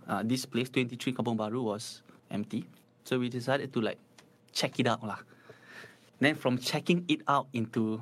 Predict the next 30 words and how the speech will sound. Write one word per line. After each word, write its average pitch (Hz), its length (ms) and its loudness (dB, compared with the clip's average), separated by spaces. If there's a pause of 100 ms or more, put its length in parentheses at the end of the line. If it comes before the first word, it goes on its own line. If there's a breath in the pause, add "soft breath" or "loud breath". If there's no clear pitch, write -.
uh, 104 220 -2
so 143 120 4
it 123 140 4
wa-, 131 240 4
all 151 180 2
went 139 220 0
so 135 480 0
f-, - 220 -18 (420)
fast - 420 0
forward. 113 380 0 (400 loud breath)
It 113 60 2
went 127 240 2
so 131 180 0
fast 127 340 2
and 107 160 -8
quick - 380 -4 (100)
in, 104 180 0
um, 95 300 -4 (680)
f-, - 100 -20 (160)
January. 131 380 -2
I 127 80 2
guess 226 240 -4
it 117 100 0
was 107 320 -2 (380 loud breath)
in 110 140 2
two - 140 0
thousand 127 320 0
eighteen's, - 1120 -4 (720)
uh, 104 200 -2
January. 110 580 0